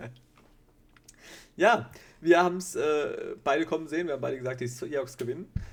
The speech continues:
Äh, und damit steht's im Tippspiel neun acht für dich. Und dann kommen wir jetzt zu einem Spiel.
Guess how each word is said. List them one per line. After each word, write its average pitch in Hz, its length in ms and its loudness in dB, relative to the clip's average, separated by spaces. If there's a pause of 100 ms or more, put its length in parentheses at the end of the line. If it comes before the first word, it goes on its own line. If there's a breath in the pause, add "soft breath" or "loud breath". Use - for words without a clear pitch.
(200 loud breath)
Äh, 147 220 -6
und 156 240 -8
damit 165 280 -4
steht's 151 300 -10
im 131 100 -12
Tippspiel 202 560 -8
neun 123 320 -8
acht - 360 -14
für - 240 -6
dich. - 420 -12
Und 135 380 -18 (400)
dann 131 140 -4 (260)
kommen 170 220 -8
wir 196 60 -6
jetzt 190 260 -12
zu 185 100 0
einem 175 100 -4
Spiel. 226 460 -8